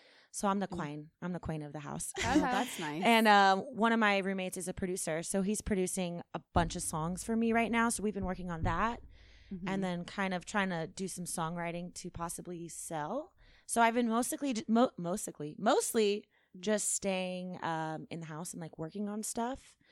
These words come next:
Speaker 1: Um, I've played a couple shows.
Speaker 2: Do you have an E P? Or
Speaker 1: I, I, I have an E P that's out right now,
Speaker 2: Okay,
Speaker 1: um,
Speaker 2: perfect.
Speaker 1: from last year, but I do have another one that I'm gonna be putting out soon.
Speaker 3: That's exciting.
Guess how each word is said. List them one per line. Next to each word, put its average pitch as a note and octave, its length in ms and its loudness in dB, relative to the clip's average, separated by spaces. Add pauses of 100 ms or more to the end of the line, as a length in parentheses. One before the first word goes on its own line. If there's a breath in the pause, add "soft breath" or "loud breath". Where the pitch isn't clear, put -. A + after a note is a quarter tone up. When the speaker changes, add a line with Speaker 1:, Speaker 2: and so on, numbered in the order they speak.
(560 soft breath)
Speaker 1:
Um, G3 240 2
I've - 160 -4
played G#3+ 140 2
a G3 40 -2
couple - 380 -6
shows. F3 880 2
Speaker 2:
Do A3+ 80 0
you A3 40 2
have A3+ 140 0
an G#3 60 -6
E G#3 160 -6
P? A3+ 480 -4 (160)
Or D#3+ 180 -10 (100)
Speaker 1:
I, C4 300 10
I, B3 240 6
I A#3 60 4
have C4+ 240 8
an D#4 80 2
E C#4 80 4
P B3 100 -2
that's G#3 300 2
out E3+ 200 2
right F3+ 200 2
now, E3 460 2
Speaker 2:
Okay, D4 180 -2
Speaker 1:
um, F3+ 220 4
Speaker 2:
perfect. - 100 -4
Speaker 1:
from F3 180 -2
last E3 380 -2
year, C4 240 4
but A3+ 160 8
I F#3 80 6
do F3+ 240 2
have F3 160 4
another D#3 320 -4
one D3+ 100 -6
that D#3 100 -8
I'm D3+ 60 -4
gonna D#3+ 120 -2
be E3 100 -10
putting - 260 -6
out - 240 -12
soon. - 200 -6
Speaker 3:
That's D3 120 -6
exciting. F3 380 -8